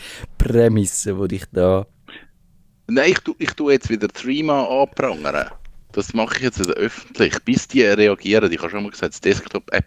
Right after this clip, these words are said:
Speaker 2: ist scheiße.
Speaker 1: Genau.
Speaker 2: Und jetzt hat mein iPhone, heute Abend habe ich gesehen, dass, wenn ich ins Threema eingehe und sage, „Aha, du musst die App neu starten.“ Und dann habe ich, weil das Update gelaufen ist, dann habe ich das gemacht. Und dann ist plötzlich, sind mega viele Nachrichten gekommen.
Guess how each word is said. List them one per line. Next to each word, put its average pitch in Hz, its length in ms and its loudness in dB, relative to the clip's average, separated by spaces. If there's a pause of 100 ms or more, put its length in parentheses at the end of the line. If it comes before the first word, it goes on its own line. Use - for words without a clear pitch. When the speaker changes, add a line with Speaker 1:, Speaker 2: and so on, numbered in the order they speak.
Speaker 2:
ist - 120 -8
scheiße. - 520 -4
Speaker 1:
Genau. 98 380 4 (260)
Speaker 2:
Und 107 120 -2
jetzt 143 220 2 (300)
hat 104 260 0
mein 104 100 -4 (120)
iPhone, 82 540 -2
heute 90 240 -6
Abend 98 260 0
habe 76 120 -4
ich 71 100 -12
gesehen, - 240 -2 (420)
dass, - 300 -10 (120)
wenn 82 160 2
ich 78 120 -6
ins 82 220 0
Threema 151 400 0
eingehe 143 340 2
und 78 180 0
sage, 71 200 -2 (460)
„Aha, 113 360 2 (200)
du 120 100 -4
musst 110 160 -4
die - 80 -4
App - 220 -2
neu 110 100 -2
starten.“ - 560 -4
Und - 160 -10
dann 131 160 4
habe 104 160 2
ich, 80 80 -2 (320)
weil 90 240 2
das 85 160 2
Update - 520 0
gelaufen - 400 -2
ist, - 140 -8
dann 95 100 0
habe 87 100 -4
ich - 100 2
das - 100 -6
gemacht. - 220 -6 (200)
Und - 100 0
dann 233 80 4
ist - 100 -6
plötzlich, 190 400 -2
sind - 220 -2
mega 175 260 0
viele 175 200 0
Nachrichten 180 540 -6
gekommen. - 300 -4